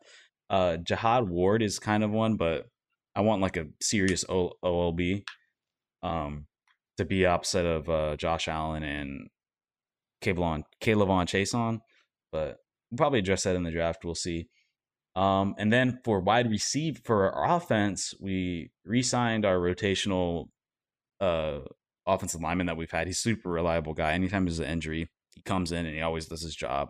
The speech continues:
I love this guy, uh, Tyler Shatley. Uh, franchise tag Cam Robinson.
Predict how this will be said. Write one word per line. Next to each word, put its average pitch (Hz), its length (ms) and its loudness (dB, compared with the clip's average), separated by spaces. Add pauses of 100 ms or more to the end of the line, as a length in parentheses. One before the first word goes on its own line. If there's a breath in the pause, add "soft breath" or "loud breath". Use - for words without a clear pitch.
(100)
I 87 100 0
love 90 260 2
this 71 160 -6
guy, 73 260 -4 (500 soft breath)
uh, 80 440 0 (180)
Tyler 80 300 -2
Shatley. 78 420 -4 (520 soft breath)
Uh, 82 180 0
franchise 113 420 2
tag 101 240 2
Cam 101 220 -2
Robinson. 87 640 -2